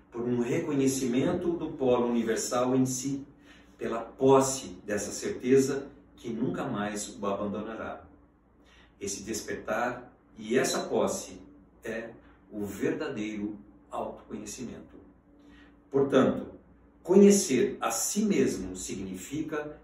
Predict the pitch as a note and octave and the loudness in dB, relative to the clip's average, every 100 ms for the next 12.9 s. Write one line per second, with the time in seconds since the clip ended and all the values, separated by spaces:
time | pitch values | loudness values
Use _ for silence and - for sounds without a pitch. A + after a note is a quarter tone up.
0 | - G#2 G2 F2 - - A2+ B2 C3+ C3 | -14 -6 -6 -6 -8 -8 -2 2 2 0
1 | - - - F#3 G3 G3+ F3 D#3+ E3 - | -12 -12 -10 -2 0 2 0 -6 -8 -8
2 | G#2 F2 - - - - - - - - | -6 -8 -10 -18 -18 -10 -10 -10 -8 2
3 | A#3 G#3 G3+ F#3 C#3 A2+ A#2 A#2+ C3 - | 6 6 4 -2 -2 -4 -4 -6 -8 -12
4 | - - - - A2+ G2+ F#2+ A#2+ A#2 - | -14 -20 -10 -8 -4 -4 -2 2 2 2
5 | G2+ F2 - - - - - - - - | -2 -2 -4 -8 -16 -20 -20 -20 -20 -20
6 | - G2+ - F#2 F2+ F#2+ A#2+ B2+ C3+ - | -16 -14 -6 -4 -2 -2 -2 0 -2 -4
7 | A2+ A2+ B2 B2 C3+ - G#2+ G2+ G#2 - | -6 -4 -2 2 0 2 -2 -2 -6 -12
8 | - G#2 G2+ G2+ - - E2+ - - - | -10 -10 -8 -8 -10 -10 -10 -10 -12 -18
9 | - - _ _ _ _ - - _ - | -20 -20 _ _ _ _ -20 -20 _ -20
10 | - - - - F#2 F2+ - G2 G#2 A2+ | -20 -20 -20 -16 -8 -6 -2 2 2 2
11 | - - - - _ - - - A2 A2+ | -2 -10 -20 -20 _ -20 -20 -10 0 6
12 | E3+ - - - A2+ G#2+ G#2+ A#2 | 6 6 0 -2 0 0 0 -6